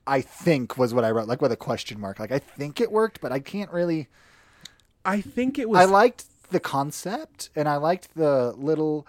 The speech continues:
Speaker 1: are you getting a phone call, dear?
Speaker 2: No, I'm getting a, a message on Instagram.
Speaker 1: Okay.
Speaker 2: Yeah.
Speaker 1: Do you wanna dox whoever that is?
Speaker 2: No.
Speaker 1: Okay,
Speaker 2: It
Speaker 1: just
Speaker 2: was,
Speaker 1: check.
Speaker 2: it was Jennifer. It was Jen.
Speaker 1: Oh, okay. Hi,
Speaker 2: Yeah.
Speaker 1: Jen.
Speaker 2: She's sending me,
Speaker 1: I hope
Speaker 2: we,
Speaker 1: you're well.
Speaker 2: we send each other funny memes.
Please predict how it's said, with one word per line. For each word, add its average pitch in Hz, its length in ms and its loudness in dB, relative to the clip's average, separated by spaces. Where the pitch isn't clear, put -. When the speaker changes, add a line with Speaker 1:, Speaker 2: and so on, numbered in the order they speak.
Speaker 1:
are 156 80 -4
you 180 60 -2
getting 214 160 -4
a 220 40 -12
phone 226 200 -6
call, 151 160 -8
dear? 160 200 -8
Speaker 2:
No, 120 260 -6
I'm 117 140 -8
getting 113 320 -8
a, 98 320 -12
a 104 320 -12
message 95 420 -14
on 95 140 -14
Instagram. 87 600 -20
Speaker 1:
Okay. 123 220 -10
Speaker 2:
Yeah. 107 140 -16
Speaker 1:
Do 127 60 -4
you 123 80 0
wanna 123 160 0
dox 117 280 0
whoever 143 220 -4
that 147 120 -4
is? 165 180 -12
Speaker 2:
No. 98 340 -14
Speaker 1:
Okay, 104 160 -14
Speaker 2:
It 123 40 -8
Speaker 1:
just 127 80 -4
Speaker 2:
was, 110 100 -8
Speaker 1:
check. - 120 -16
Speaker 2:
it 123 60 -4
was 95 200 -10
Jennifer. 98 460 -14
It - 60 -18
was 107 180 -16
Jen. 104 360 -12
Speaker 1:
Oh, 101 80 -10
okay. 95 260 -16
Hi, 180 100 -4
Speaker 2:
Yeah. 170 60 0
Speaker 1:
Jen. 160 220 -2
Speaker 2:
She's - 220 -14
sending 113 300 -6
me, 107 100 -6
Speaker 1:
I 135 100 -2
hope 156 180 -2
Speaker 2:
we, - 40 -2
Speaker 1:
you're 151 60 0
well. 135 160 2
Speaker 2:
we 214 100 -6
send 208 200 -8
each 165 140 -10
other 120 160 -6
funny 104 240 -10
memes. 95 480 -14